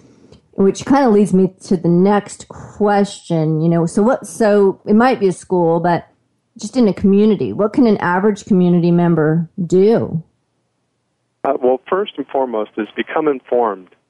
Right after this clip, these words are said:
Speaker 2: I know law enforcement, they do a number of presentations at schools, and the schools publicize them around gang awareness, gang trends. Uh, again, these things we were talking about, the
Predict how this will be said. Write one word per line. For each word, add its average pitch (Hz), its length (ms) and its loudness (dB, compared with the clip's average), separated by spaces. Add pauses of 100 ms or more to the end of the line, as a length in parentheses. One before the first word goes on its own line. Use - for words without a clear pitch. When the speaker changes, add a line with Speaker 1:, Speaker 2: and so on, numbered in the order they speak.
(240)
Speaker 2:
I 120 140 -2
know 127 220 2
law 117 260 0
enforcement, 104 680 -4
they 107 140 0
do 120 180 0
a 110 60 -2
number 110 340 -2
of 98 100 -6
presentations 104 760 -4
at 107 100 -2 (160)
schools, 107 460 0 (640)
and 117 140 -2
the 113 140 0
schools 127 280 -2
publicize 107 560 -4
them 98 220 -4 (480)
around 120 460 -2
gang 110 240 0
awareness, 104 500 -2 (340)
gang 107 320 -2
trends. 120 540 -2 (540)
Uh, 110 320 0
again, 113 360 -4
these 107 220 -8
things 113 220 -4
we 110 60 2
were 110 60 2
talking 117 380 -4
about, 98 300 -2
the 101 80 -4